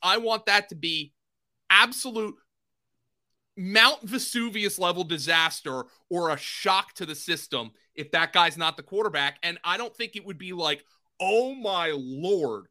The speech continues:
Matthew Stafford's retiring." I don't think that would be, like, that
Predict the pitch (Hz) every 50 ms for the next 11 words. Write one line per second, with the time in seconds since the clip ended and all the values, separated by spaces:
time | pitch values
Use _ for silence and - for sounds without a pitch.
0 | _ _ _ - 135 160 185 220 226 - 190 147 - - - 165 165 185 208 -
1 | 220 175 - 139 147 143 - 160 156 160 175 190 202 208 196 - 175 185 208 226
2 | 190 - 208 202 175 165 180 180 165 175 160 143 170 170 160 156 151 151 143 143
3 | 139 _ - _ _ _ _ _ _ _ _ _ _ _ _ _ _ _ _ _
4 | 143 135 175 175 185 -